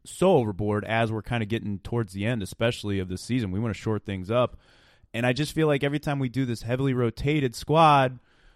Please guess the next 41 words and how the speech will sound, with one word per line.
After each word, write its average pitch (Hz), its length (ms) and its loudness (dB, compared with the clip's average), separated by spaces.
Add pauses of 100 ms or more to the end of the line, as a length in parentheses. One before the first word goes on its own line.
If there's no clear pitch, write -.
(140)
we 110 160 2
end 123 100 2
up 120 100 2
having 127 320 2
a 104 120 -2
struggle 139 400 0
in 123 80 2
the 113 60 -2
first 139 340 -2
half, 113 240 2
and 107 120 -6
then 107 80 -2
we're 104 100 -2
looking 107 260 0
for 104 100 -10
big 123 300 2
subs 117 340 -2
in 101 60 -6
the 95 80 -4
second 120 360 -4
half 101 260 -4
to 101 120 -10
kinda 98 280 -4
help 98 280 -6
bail 104 220 0
us 95 160 -4
out. 120 220 4
And 95 100 -6
in 95 60 -6
the 90 60 -10
past, 131 400 -2
I 101 40 -6
feel 107 160 -6
like 98 160 -4
we've 98 100 -6
almost 101 220 -6
gotten 95 200 -6
too 113 180 -6
far 107 240 -2
behind 117 520 -2
to 95 360 -8